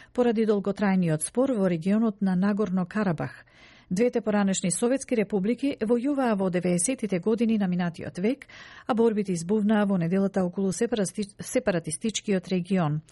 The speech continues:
На снимки што се појавија во јавноста се гледа како ерменска воена опрема е уништена, а се спори за тоа дали се уништени азербејџански тенкови. Двете страни имаат сериозно воено присуство долж зоната што го оделува регионот.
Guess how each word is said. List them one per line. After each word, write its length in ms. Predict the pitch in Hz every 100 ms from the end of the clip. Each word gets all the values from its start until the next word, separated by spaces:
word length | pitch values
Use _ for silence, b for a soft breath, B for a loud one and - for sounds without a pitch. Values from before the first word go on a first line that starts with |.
| B B B B
На 140 | 214 226
снимки 340 | 254 240 233
што 140 | 214 202
се 160 | 190
појавија 460 | 196 220 277 254 165
во 80 | 165
јавноста 480 | 151 170 240 - 262
се 160 | - 180
гледа 280 | 233 226
како 280 | 202 277 -
ерменска 520 | 214 214 220 214 -
воена 400 | 175 185 175 170
опрема 380 | 196 208 180 165
е 60 | 147
уништена, 600 | 151 175 226 - 233 220 B B B
а 80 | 285
се 120 | 277
спори 320 | - 269 254 208
за 140 | 190
тоа 160 | 220 196
дали 240 | 214 247
се 140 | -
уништени 500 | 190 202 202 214 202 -
азербејџански 960 | 208 208 185 185 180 185 - - 175
тенкови. 520 | - 190 185 190 151 - _ B B B -
Двете 260 | 208 208
страни 420 | 190 220 214 262 -
имаат 360 | 214 208 190 -
сериозно 440 | 190 254 233 196
воено 340 | 185 190 160
присуство 600 | 160 247 247 277 - 214 202 B -
долж 300 | 220 247 240 -
зоната 500 | 185 190 196 202 196
што 200 | - 175
го 140 | 165
оделува 480 | 151 175 180 180 175 -
регионот. 760 | 170 160 175 151 143 - -